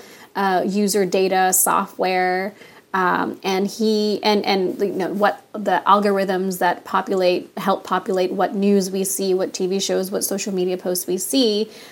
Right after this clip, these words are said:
Um, and that could be, uh, used for in-, to influence the electorate in any kind of in-, election meddling, interference. And that warning, uh,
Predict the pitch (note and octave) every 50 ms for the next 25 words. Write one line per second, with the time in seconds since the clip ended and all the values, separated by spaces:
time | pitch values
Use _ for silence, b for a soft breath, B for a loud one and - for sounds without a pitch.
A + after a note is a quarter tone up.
0 | B B B - A3 A3 A3 G#3+ G#3+ A3 G#3+ A3 - - - A#3 A#3 A#3+ A#3+ B3
1 | C4+ - - C#4 A#3+ G#3+ A#3+ A#3 A#3 A3+ G#3+ - - - - G3+ G3+ G3+ G3+ G3
2 | F#3 - - - - F#3 G#3 A#3+ C4+ C#4+ C4 A3+ - - - - G#3+ G#3+ G#3 G3+
3 | - - - - G#3 G#3 - - - A3 - C4 F#4+ - - - F3 A#2 - -
4 | G3+ - - - - - G#3 G3 F#3 F#3 F#3+ G3+ - - - A3+ A3 A3 A3 G#3+
5 | - - - G3+ F#3+ F3 F3 E3+ E3+ - - F3+ E3 - E3 - - - F3+ F3+
6 | - - - - - - F3+ F3+ F3+ - - F#3+ F#3 - - - F#3 G3+ G#3 A3+
7 | A3+ A3 G#3+ G#3+ G#3+ G#3 - G3+ G3+ - F#3+ - A#3 A3 G#3+ G#3+ G#3+ G#3+ A3 A3
8 | - - B B B B B B B B _ - A#3+ A#3+ C4+ D#4 F#4 - - G3+
9 | G#3+ A#3+ C4 C#4 D4 C4+ G#3 F3 F3+ F#3+ F#3 - - - F#3 F#3+ F#3 F3+ F3+ -
10 | -